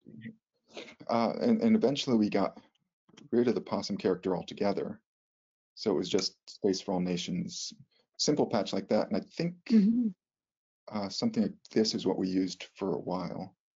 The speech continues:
Speaker 1: No, no, uh, we went with this one. When it was still a possum patch, we went with this one for a while, uh, for a
Speaker 2: Mm-hmm.
Speaker 1: year or so. Um, and then,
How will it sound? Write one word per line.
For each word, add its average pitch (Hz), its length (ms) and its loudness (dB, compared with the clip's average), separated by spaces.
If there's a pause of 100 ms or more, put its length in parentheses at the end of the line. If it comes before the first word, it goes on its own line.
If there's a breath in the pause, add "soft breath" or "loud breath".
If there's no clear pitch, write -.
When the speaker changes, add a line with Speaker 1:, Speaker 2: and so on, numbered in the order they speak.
(440)
Speaker 1:
No, 135 180 4
no, 120 160 2 (120)
uh, 104 180 4
we 104 160 0
went 113 220 2
with 110 200 0 (1700)
this 117 180 -2
one. - 160 -8
When 110 140 4
it 98 60 4
was 95 120 2
still 107 200 0
a 95 40 -2
possum 101 400 -4
patch, 87 260 -6
we 92 80 -6
went 90 140 -8
with - 140 -12
this 98 200 -4
one 90 160 -6
for 87 160 -6
a 87 60 -4
while, 87 420 -8 (600)
uh, 190 120 2
for 202 140 2
a 220 60 2
Speaker 2:
Mm-hmm. 254 60 -6
Speaker 1:
year 269 140 -2
or - 140 -14
so. - 340 -8 (560)
Um, 85 400 -6 (1200)
and 104 220 2
then, 95 400 2